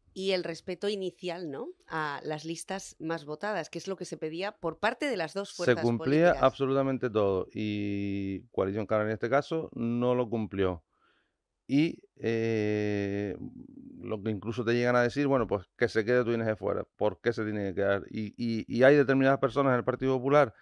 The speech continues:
Speaker 2: de Fuerteventura que compran ese mensaje. Y se lo compran a Coalición Canaria y se lo dan por bueno. Y eso es lo que no se puede permitir, eh, en un equipo coaccionado y en una línea de pacto clara. Y ahí tiene que intervenir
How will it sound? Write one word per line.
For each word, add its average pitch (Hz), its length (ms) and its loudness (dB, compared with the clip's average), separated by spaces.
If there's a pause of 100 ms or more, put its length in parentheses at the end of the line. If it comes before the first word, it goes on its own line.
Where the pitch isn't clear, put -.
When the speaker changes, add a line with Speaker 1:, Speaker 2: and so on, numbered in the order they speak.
(260)
Speaker 2:
de - 160 0
Fuerteventura 131 580 2
que 139 160 -4
compran 139 480 4
ese 127 200 0
mensaje. 90 640 -4 (760)
Y 110 100 -12
se 117 100 -6
lo 110 140 -2
compran 131 320 2
a 131 80 4
Coalición 123 320 2
Canaria 139 280 2
y - 20 -8
se 147 100 -6
lo 120 100 0
dan 117 140 0
por 104 180 0
bueno. 92 320 0
Y - 120 -6
eso 117 320 -2 (340)
es 117 140 0
lo 127 120 2
que 107 120 2
no 110 160 0
se 123 160 0
puede 113 380 4
permitir, 98 580 -2
eh, 95 480 -4
en 101 120 -2
un 104 120 -2
equipo 101 340 -2
coaccionado 127 640 2
y 120 120 -2
en 120 80 0
una 117 160 2
línea 117 260 2
de 113 80 2
pacto 156 440 -2 (460)
clara. 135 300 8
Y 107 40 2
ahí 107 140 4
tiene 104 220 -4
que 113 60 -2
intervenir 117 580 0